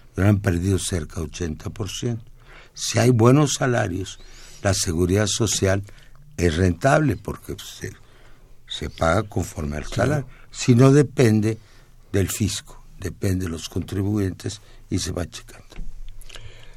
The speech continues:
Speaker 2: Dice la señora Servín, un saludo, señora Servín, que nos manda un saludo, desde luego, para usted, maestro Muñoz Ledo. Dice, "Y para todo el equipo, les deseo un feliz inicio de semana".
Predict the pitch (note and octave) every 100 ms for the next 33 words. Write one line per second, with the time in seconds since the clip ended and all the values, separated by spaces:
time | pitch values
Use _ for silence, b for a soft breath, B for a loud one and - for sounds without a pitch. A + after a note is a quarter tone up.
0 | B - C#3+ E3 C3 C3 C3+ B2 A#2+ A2
1 | C#3+ F3 - C3+ B2+ B2+ B2+ A#2 A2 A2
2 | G#2+ - G2 A#2 D#3+ F3 b b b b
3 | - D3 C3+ A#2+ A#2+ B2+ A#2 A2 A2 G#2
4 | G2+ G#2+ G#2 G#2 - - G#2 F2+ F#2+ G2
5 | G2 F#2 D#2+ - G#2 F#2+ F2+ F2 - F2
6 | D#2 b b b b G2 G2+ A2+ A#2 B2+
7 | B2 - b b b - A#2 G2+ A2 G#2+
8 | G#2 A#2 G#2+ F#2 F#2 - E2 b b b
9 | - G#2 G#2+ G#2 B2+ A#2 A2+ G#2 G2+ G2
10 | F#2 F#2+ F#2 E2+ - F2 E2 D#2+